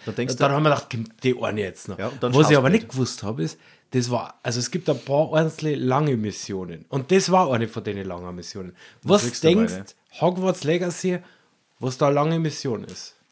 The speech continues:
Speaker 1: Keine Ahnung, du wärst, wann, um zehn Uhr hast du das und das, du wärst
Speaker 2: Mhm.
Speaker 1: um eins immer noch da gehabt sein.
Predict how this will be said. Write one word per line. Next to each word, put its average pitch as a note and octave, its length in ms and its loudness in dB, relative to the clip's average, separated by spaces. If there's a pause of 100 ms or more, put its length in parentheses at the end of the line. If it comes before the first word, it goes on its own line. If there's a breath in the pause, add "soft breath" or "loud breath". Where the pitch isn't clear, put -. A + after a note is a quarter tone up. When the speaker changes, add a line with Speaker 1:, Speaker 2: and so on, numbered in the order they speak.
(640)
Speaker 1:
Keine F2 260 -8
Ahnung, A2 120 -6
du G2 100 -8
wärst, G2 260 -6
wann, A2+ 280 -6
um G2+ 120 -14
zehn C3 240 -4
Uhr A#2+ 80 0
hast A2+ 120 -6
du A#2 40 -6
das G#2+ 140 -6
und G#2+ 80 -6
das, G#2+ 100 -8
du G#2 60 -8
wärst A2 180 0
Speaker 2:
Mhm. G2+ 120 -2
Speaker 1:
um F#2+ 80 -4
eins G#2+ 120 -4
immer C3+ 140 -6
noch F#2 80 -6
da F2+ 80 -6
gehabt - 240 -12
sein. F2 140 -10